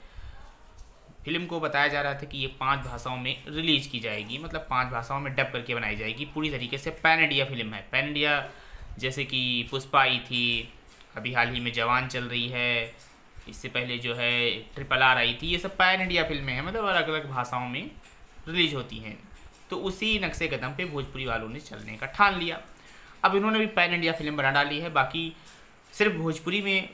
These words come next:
उसके नीचे लिखा हुआ है कि सिर्फ भोजपुरी में इसका ट्रेलर रिलीज हुआ है, अन्य कोई भाषा में इसका trailer release हुआ या नहीं ये तो अभी पता नहीं चला है। बाकी जो है चंदन कन्हैया उपाध्याय इसके निर्देशक हैं और इसमें पवन सिंह के अलावा स्मृति सिन्हा,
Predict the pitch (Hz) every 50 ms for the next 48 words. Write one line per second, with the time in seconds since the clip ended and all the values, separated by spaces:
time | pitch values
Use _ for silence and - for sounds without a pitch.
0 | - - 139 - - 160 156 151 143 165 160 147 135 131 143 143 143 151 151 151
1 | 165 160 - 156 139 131 135 131 123 - - 143 151 147 135 139 - 147 139 139
2 | - 135 139 143 135 131 135 135 139 143 135 127 127 156 156 - - - - -
3 | - - 151 170 185 190 185 - 175 175 170 165 139 135 135 160 160 160 151 151
4 | - - 156 147 147 135 139 143 135 127 131 135 131 135 127 123 139 139 131 127
5 | 120 117 110 113 139 165 214 - - - - - - - - - - 123 127 131
6 | 143 147 143 143 135 160 190 - - - 123 135 127 - 117 - 117 113 110 107
7 | - 110 113 110 113 135 165 208 - - - - - - - - - 117 120 120
8 | 120 - 147 139 139 139 143 139 - 127 123 135 143 160 160 139 143 139 139 139
9 | 139 135 135 127 123 120 120 123 127 135 131 - - 123 117 113 113 110 110 110
10 | - 143 139 - 147 180 - - - - - - - - - - - 113 113 113
11 | 113 113 113 113 - 123 120 120 120 120 117 113 - - 120 127 131 131 135 131
12 | 123 123 120 117 117 117 117 117 117 - 120 117 123 117 117 120 117 113 117 117